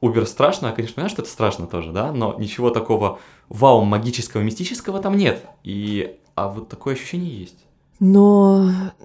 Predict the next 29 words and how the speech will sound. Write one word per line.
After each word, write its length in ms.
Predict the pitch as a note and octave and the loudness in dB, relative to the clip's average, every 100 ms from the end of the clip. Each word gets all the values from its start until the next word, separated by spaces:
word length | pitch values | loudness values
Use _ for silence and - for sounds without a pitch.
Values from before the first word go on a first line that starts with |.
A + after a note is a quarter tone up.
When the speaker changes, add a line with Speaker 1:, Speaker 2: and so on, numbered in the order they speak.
| - - | -8 0
Speaker 2:
насколько 640 | G3+ F#3+ - G#3 G#3 G3+ | 2 2 4 2 2 0
я 400 | F#3 F3+ G#3+ G#3+ | 2 4 4 4
слышала, 880 | F#3+ - G3 G3 F#3 - E3 E3 E3+ - _ _ - _ - | 0 0 2 2 2 -2 -4 -4 -6 -8 _ _ -20 _ -10
э, 460 | F3+ F3+ F3 E3+ E3+ | -2 -2 0 -2 -2
и 220 | E3+ E3+ | -2 -4
смотрела 520 | E3+ F#3 F3 F3+ F3 F3 | -4 -4 0 2 2 0
тоже 280 | E3+ E3 | -2 -4
там 120 | F3 E3+ | -2 -2
всякие 320 | F3+ F3 E3+ | -2 -2 -2
документалки 920 | F3+ F3+ F3+ F3 F#3+ G3 F#3+ - F#3 | -2 2 2 2 2 2 0 0 0
и 40 | F3 | 0
так 220 | F3+ F3 | 0 -2
далее, 320 | G3 G3+ F3+ | 0 0 0
ну, 100 | G#3+ | 2
такие 280 | A#3+ A#3 F3 | 2 4 2
документалки, 580 | - F3+ F3+ G3+ G3 E3 | 4 2 2 0 -4 -6
в 40 | |
смысле, 280 | F#3 - E3 | -8 -4 -4
на 100 | D#3+ | -2
коленке 400 | F3 F3 D#3+ D#3+ | 0 0 0 -4
сделанные 440 | E3 F3+ F#3+ E3 F3+ | -2 0 2 2 4
Speaker 1:
Да, 100 | E3+ | 4
Speaker 2:
любителями. 320 | F#3 G#3+ E3 | 4 4 2
Speaker 1:
понимаю. 200 | E2 - - - - - - - F#3 | 0 -2 -10 -20 -20 -20 -20 -6 0
Speaker 2:
А 440 | F3+ F3+ F3 F3+ | 2 2 2 0
в 80 | E3+ | 2
Даркнете 1040 | F3+ - G#3 C#4+ - A#3+ G#3+ G3+ F#3+ F3 | 2 4 4 4 2 2 4 4 4 2
есть 540 | E3+ E3+ F#3+ G#3 G#3 F#3+ | 0 0 4 4 2 -2
же, 720 | F#3+ F#3 F#3 F3+ F3 F#3 | 0 2 2 2 0 -4